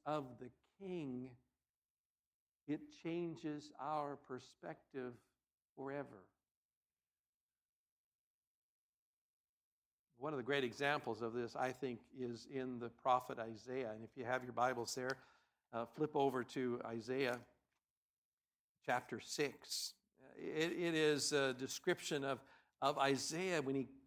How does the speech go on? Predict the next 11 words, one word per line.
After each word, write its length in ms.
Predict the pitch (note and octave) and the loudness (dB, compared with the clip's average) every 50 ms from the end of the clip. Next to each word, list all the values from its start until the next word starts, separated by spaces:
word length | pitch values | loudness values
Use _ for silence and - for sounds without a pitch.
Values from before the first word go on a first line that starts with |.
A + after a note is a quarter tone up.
| - - | -6 -2
came 200 | G3 G3+ G3+ G3 | -2 0 0 0
into 300 | G3+ F#3 F3 - D#3+ D#3 | 0 0 -2 0 0 0
an 100 | D3 C3+ | 0 0
encounter 800 | C3 C3+ C3+ - - - - E3 F3 F3+ F3 D3+ - D#3+ C3+ | -2 -4 -6 -10 -14 -10 -6 -4 -4 -4 -4 -2 0 0 0
with 220 | B2 B2+ C3 B2+ A#2+ - _ - | 2 0 -2 -2 -2 -6 _ -16
God, 400 | - D3 F3+ F#3+ F#3 D#3+ B2+ A#2 | -12 -10 -8 -6 -4 -4 -4 -4
and 140 | A#2+ B2+ B2+ | -4 -2 -2
it, 100 | C3 B2+ B2+ - - _ _ _ _ _ _ _ _ _ | -2 -4 -4 -8 -16 _ _ _ _ _ _ _ _ _
and 160 | C3+ C#3 C#3 | -4 -2 -2
it 160 | D3 D3 C#3+ | -2 -2 -2
just 280 | - D#3 D#3 - - | -4 -2 -2 -2 -2